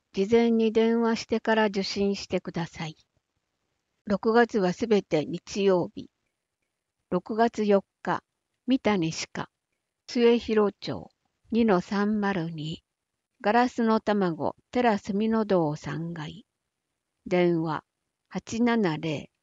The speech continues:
七零零一。十一日、沢田歯科医院。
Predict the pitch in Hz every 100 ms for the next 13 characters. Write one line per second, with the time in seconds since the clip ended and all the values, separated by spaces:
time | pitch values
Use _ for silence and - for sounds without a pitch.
0 | _ _ _ - 190 220 220 226 214 170
1 | 147 170 156 151 - - - - _ _
2 | _ _ _ _ _ _ _ _ - 208
3 | 226 233 - 208 190 180 - 107 - _
4 | _ _ _ - 208 226 233 214 220 -
5 | - 202 185 - 202 185 165 151 147